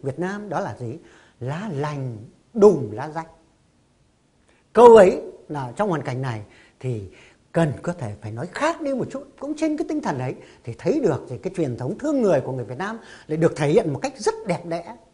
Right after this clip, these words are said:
qua cái tình cảm, à, của chàng đối với người vợ Nhật. Ở đây không phải là lá đành lành đùm lá rách nữa, mà là lá gì nhỉ? Lá rách nhiều, đùm lá rách nhiều hơn.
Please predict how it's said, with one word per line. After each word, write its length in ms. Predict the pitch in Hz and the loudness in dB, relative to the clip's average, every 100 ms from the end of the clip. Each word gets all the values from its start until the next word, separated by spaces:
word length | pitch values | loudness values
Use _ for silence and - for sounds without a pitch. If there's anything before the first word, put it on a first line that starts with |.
| _ | _
qua 120 | 196 | -10
cái 120 | 196 - | -8 -2
tình 220 | 165 151 | -2 0
cảm, 260 | 147 117 104 - - - - | -2 -4 -8 -18 -20 -20 -14
à, 240 | 135 104 98 - _ _ | -10 -10 -12 -20 _ _
của 120 | 139 | -10
chàng 340 | 135 147 120 107 | -6 -6 -6 -8
đối 100 | 135 | -8
với 80 | 170 | -8
người 140 | 107 | -8
vợ 120 | 135 113 | -12 -16
Nhật. 160 | 101 - _ _ _ _ _ _ _ _ | -18 -20 _ _ _ _ _ _ _ _
Ở 160 | 156 151 | -6 0
đây 180 | 170 214 | 2 0
không 300 | - 254 240 | 0 -2 0
phải 240 | 175 120 | -2 -2
là 100 | 127 | -2
lá 180 | 123 160 | -4 -6
đành 260 | 202 143 127 | -6 -6 -4
lành 280 | 143 131 | -4 -4
đùm 220 | 135 113 104 | -6 -6 -8
lá 140 | 170 | -10
rách 200 | 214 220 | -12 -12
nữa, 240 | 185 190 226 - - - - | -14 -14 -20 -20 -20 -20 -10
mà 280 | 156 156 139 | -2 0 0
là 320 | 131 135 113 - - - - | -2 -4 -6 -10 -18 -14 -6
lá 260 | 156 196 | -2 -2
gì 180 | 196 139 | -2 -4
nhỉ? 140 | 127 101 - - - | -4 -8 -12 -18 -8
Lá 240 | 147 240 | -4 -4
rách 260 | 196 294 294 - _ - | -2 -4 -6 -20 _ -8
nhiều, 460 | 156 170 135 110 - - - _ _ - | 0 2 2 -2 -8 -20 -20 _ _ 0
đùm 600 | 269 262 233 180 151 139 | 6 8 8 4 0 0
lá 280 | 139 196 214 | -2 -4 -6
rách 240 | 240 240 | -8 -8
nhiều 300 | 143 123 98 | -8 -8 -10
hơn. 120 | 120 | -14